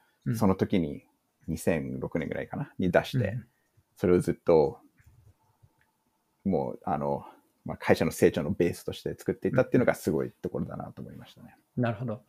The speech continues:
Speaker 1: ちょっと言葉の意味合いを、えー、正しく理解するために、
Speaker 2: はい。
Speaker 1: 例えばセールスクラウドっていうのは製品、プロダクトですよね。
Speaker 2: そうです。はい。
Speaker 1: で、プラットフォームって呼んでるものはどちらかというと、その、その下の低いレイヤーにある、例えばエーピーアイ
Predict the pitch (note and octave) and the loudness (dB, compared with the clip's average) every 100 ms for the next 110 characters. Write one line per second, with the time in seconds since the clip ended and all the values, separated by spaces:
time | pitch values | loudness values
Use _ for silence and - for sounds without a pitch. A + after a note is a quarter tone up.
0 | _ - F#3 C3+ - C#3 D3 D3+ D3+ D3+ | _ -4 -2 -4 -4 2 6 6 6 6
1 | D3 D3+ C#3+ C#3+ C#3+ C#3+ - - A#2+ A2+ | 6 6 6 6 6 2 -2 -2 0 0
2 | - C3+ B2+ - G#2 A2+ G#2+ - A2 - | 2 4 2 -2 -4 -2 -2 -4 -8 -8
3 | G#2 G#2 G#2 - - _ - A3 - G#3 | -6 -6 -8 -12 -20 _ 0 2 6 8
4 | B3+ B3 C4 B3 G3 A#2+ - A#2 G#2 A2+ | 8 4 2 2 2 -2 -4 -4 -2 -2
5 | G2 - G3 E3+ A2+ G#2+ - - E3 E3 | -2 4 8 8 4 -6 -10 4 8 8
6 | - A#2 A2+ - G#2+ G2+ - _ _ - | 6 -4 -8 -6 -6 -6 -10 _ _ -4
7 | - D#2+ - - D#2 - - _ D3+ C#3 | 0 0 -2 -8 -8 -8 -20 _ -6 -2
8 | - A3+ A#3+ B3 C4+ G3+ - B2+ A#2+ B2 | 4 4 4 2 4 4 2 -2 0 0
9 | B2 G#2+ A2 - D3+ C3+ C3+ - - A2 | 0 -2 -4 -2 -2 0 -2 -4 -6 -4
10 | G#2 A2 C3+ G3+ A#3 G#3 - D#3 D3+ D#3 | -4 -4 0 2 4 4 4 6 6 2
11 | - - F3 B2+ A2+ G#2+ G#2+ G#2 G#2+ B2+ | -6 0 2 4 2 0 0 -4 -6 -12
12 | - F#3+ C3 B2+ F#3 F#3 F3 E3 - | -2 2 4 6 4 6 6 6 2